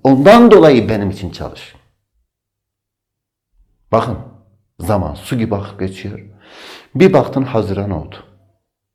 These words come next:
Yazık günahtır. Ha, elinden geleni yap. Oldu, süper.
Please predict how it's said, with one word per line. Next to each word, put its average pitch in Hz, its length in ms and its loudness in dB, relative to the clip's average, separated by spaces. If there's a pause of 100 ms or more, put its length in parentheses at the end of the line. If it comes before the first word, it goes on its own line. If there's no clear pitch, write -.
(1000)
Yazık 87 360 -12
günahtır. - 560 -16 (720)
Ha, - 160 -4
elinden 165 420 4
geleni 190 360 4
yap. - 560 2 (800)
Oldu, 170 580 6
süper. 226 680 2